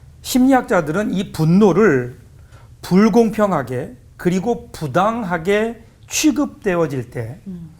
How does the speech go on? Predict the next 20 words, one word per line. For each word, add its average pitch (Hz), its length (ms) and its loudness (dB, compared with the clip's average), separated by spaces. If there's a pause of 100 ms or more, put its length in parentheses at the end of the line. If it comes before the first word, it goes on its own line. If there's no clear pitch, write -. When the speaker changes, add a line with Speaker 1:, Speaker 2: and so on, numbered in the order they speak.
(160)
Speaker 1:
우리 202 260 2
안에서 180 360 -2
일어나는 151 480 -4
정서적 147 480 -6
반응이라고 139 680 -6
이렇게 170 160 -6
정의해요. 117 500 -12 (760)
그렇다면 185 640 -6 (320)
오늘 202 460 -2 (200)
우리가 175 300 0
지금 185 560 -8
본문에서 170 400 0
보고 170 240 0
있는 185 260 -4
가인도 175 540 -2
무언가 165 440 -2
억울한 185 520 2
것이 196 260 -4
있지 160 220 -6
않았을까? 170 560 -6